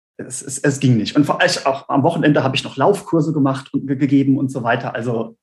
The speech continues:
ne, du musst ja als Personal Trainer, musst du ja dann die Leute trainieren, wenn sie Feierabend haben. Und wer sich Personal Training leisten kann, der lässt nicht um fünfzehn Uhr den Hammer fallen,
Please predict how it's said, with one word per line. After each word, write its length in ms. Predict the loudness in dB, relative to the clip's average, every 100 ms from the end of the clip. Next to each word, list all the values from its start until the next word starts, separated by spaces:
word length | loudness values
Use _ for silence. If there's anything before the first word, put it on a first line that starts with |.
| -2
ne, 140 | 0
du 80 | 2
musst 240 | 2 2
ja 140 | 0 0
als 340 | -4 -8 -14
Personal 400 | -4 -4 -2 -8
Trainer, 320 | -4 -4 0
musst 220 | 0 0 -2
du 40 |
ja 160 | -2 -2
dann 400 | 0 0 -2 _ _ _
die 60 | 0
Leute 260 | 0 0 -4
trainieren, 440 | -2 2 2 2
wenn 100 | 0
sie 100 | 0
Feierabend 580 | -4 -4 -4 -8 -14 -18
haben. 180 | -20 _
Und 140 | -6
wer 100 | -6
sich 200 | -6 -6
Personal 320 | -6 -2 -4
Training 240 | -2 -2 0
leisten 360 | 0 -2 -4
kann, 400 | -6 -2 0 -2 -12 _ _ _ _ 0
der 100 | 2
lässt 300 | 2 0 -2
nicht 220 | -2 -2
um 80 | -2
fünfzehn 380 | -2 -2 -4
Uhr 60 | 0
den 160 | 0 2
Hammer 200 | 0 -2
fallen, 340 | -6 -18